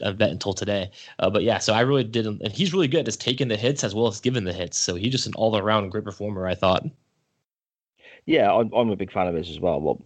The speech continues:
Speaker 2: obviously was. He's no longer with us, but he's, uh, just brilliant stuff. He always was, was just absolutely fantastic to watch in the ring. He, when he came back, I believe it was two thousand and two, two thousand and three-ish maybe.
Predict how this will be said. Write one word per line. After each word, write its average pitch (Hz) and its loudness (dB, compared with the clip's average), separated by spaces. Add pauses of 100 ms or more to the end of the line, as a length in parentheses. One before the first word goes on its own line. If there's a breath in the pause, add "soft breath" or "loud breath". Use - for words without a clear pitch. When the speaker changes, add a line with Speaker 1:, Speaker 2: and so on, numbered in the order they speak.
Speaker 2:
obviously - -6
was. 69 0
He's 73 -8 (100)
no 92 -2
longer 73 -4
with 87 2
us, 80 0
but 87 -2
he's, 90 0
uh, 90 4 (1000 soft breath)
just 165 -2
brilliant 120 2
stuff. 107 2
He 107 4
always 101 2
was, 95 2 (320)
was 92 0
just - -4 (100)
absolutely 101 -2
fantastic 110 0
to 120 -2
watch 113 2
in 113 2
the 120 4
ring. 135 2
He, 85 -2
when 104 4
he 98 2
came 104 0
back, 101 -2
I 104 2
believe 101 -2
it 85 -2
was 78 -8
two - -6
thousand 107 0
and 101 2 (220)
two, 131 0
two 107 -6
thousand 98 0
and 85 -4 (160)
three-ish 135 0
maybe. 135 0